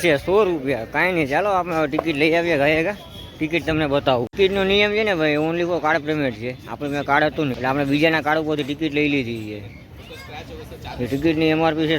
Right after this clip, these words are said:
સો રૂપિયા. કેટલી? એમાં બત-, લખેલું જ છે એમ આર પી. એન્ટ્રી ફીસ સો રૂપિયા. કાંઈ નહીં, ચાલો હવે આપણે અંદર એન્ટ્રી કરી લઈએ. ચાલો, આપણે ટિકિટની એન્ટ્રી હવે આપણે લઈ લીધી. હવે આપણે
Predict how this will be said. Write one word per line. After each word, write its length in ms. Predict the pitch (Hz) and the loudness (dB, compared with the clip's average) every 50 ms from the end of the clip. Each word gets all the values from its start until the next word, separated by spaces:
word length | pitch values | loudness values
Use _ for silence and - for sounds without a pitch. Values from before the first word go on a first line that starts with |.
| - | 0
સો 180 | - 160 170 160 143 | 0 2 2 2 2
રૂપિયા. 320 | 127 113 113 117 117 117 | 0 -2 -4 -4 -4 -4
કેટલી? 320 | 135 135 143 147 147 147 139 139 - - - | -4 -4 -2 -2 -2 -2 -4 -6 -12 -8 -6
એમાં 180 | 127 135 139 131 131 | -2 -2 0 0 0
બત-, 200 | 139 147 143 139 139 | 0 0 0 0 0
લખેલું 320 | 135 - 165 165 160 143 | 2 2 2 2 2 2
જ 100 | - - | -2 -2
છે 100 | 147 139 135 135 131 | -2 0 0 0 0
એમ 120 | 127 131 | 0 0
આર 100 | 131 127 123 127 | -2 -2 -4 -6
પી. 160 | 127 131 139 139 139 - - - - - - - - - - - - 135 | -6 -6 -6 -8 -10 -14 -16 -16 -16 -16 -16 -16 -14 -14 -12 -6 -2 0
એન્ટ્રી 260 | 143 143 131 160 160 127 | 2 2 2 2 2 2
ફીસ 140 | 151 160 - - - | 2 -2 -2 0 2
સો 80 | 175 180 175 156 | 4 4 4 4
રૂપિયા. 380 | 143 120 123 123 117 110 120 143 | 2 0 -2 -2 -4 -2 -2 0
કાંઈ 160 | 147 156 165 160 | 0 2 2 2
નહીં, 120 | 143 127 143 | 0 0 0
ચાલો 140 | 147 165 165 151 147 | 2 2 2 2 2
હવે 100 | 147 143 143 | 2 2 0
આપણે 160 | 139 147 143 143 | 0 0 -2 -2
અંદર 160 | 143 143 151 147 147 | 0 2 2 2 0
એન્ટ્રી 240 | 147 139 147 139 139 | 0 -2 -4 -4 -2
કરી 200 | 160 165 185 165 | 0 2 2 2
લઈએ. 200 | 139 127 120 120 - 175 196 | 2 2 0 -2 -6 -2 2
ચાલો, 160 | 165 156 170 170 | 4 4 6 4
આપણે 180 | 160 147 147 135 | 4 2 2 -2
ટિકિટની 440 | 143 160 170 170 156 156 151 143 151 | -2 -4 -4 -4 -2 -2 0 0 -2
એન્ટ્રી 240 | 160 156 165 160 151 | -2 -4 -2 0 0
હવે 160 | 151 151 151 151 | 2 2 2 0
આપણે 160 | 147 147 151 147 151 | 0 0 0 2 2
લઈ 120 | 165 202 220 | 2 2 2
લીધી. 280 | 185 143 123 123 143 - - - - - - - - - - - - - | 0 0 -2 -4 -6 -8 -8 -12 -14 -14 -14 -16 -14 -14 -14 -12 -8 -4
હવે 100 | 131 139 | -4 -2
આપણે 160 | 143 143 147 | -2 -2 -4